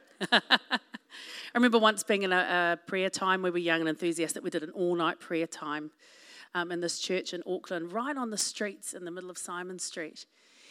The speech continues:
And we were praying away. There's a group of us, fervent and earnest. And middle of the night, this man came in. And looking back now, he was potentially homeless and really needing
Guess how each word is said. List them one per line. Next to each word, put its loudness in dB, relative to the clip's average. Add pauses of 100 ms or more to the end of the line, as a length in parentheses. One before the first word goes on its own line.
(120)
And -2
we 4
were 0
praying -6
away. -6
There's -6
a -10
group -4
of -10
us, -10
fervent -8
and -8
earnest. -4
And -12 (240)
middle 8
of 6
the 2
night, 0
this -8
man -4
came -8
in. -6 (540)
And 0
looking 4
back 4
now, -4
he -6
was -6 (120)
potentially -6
homeless -4
and -6
really 0
needing -4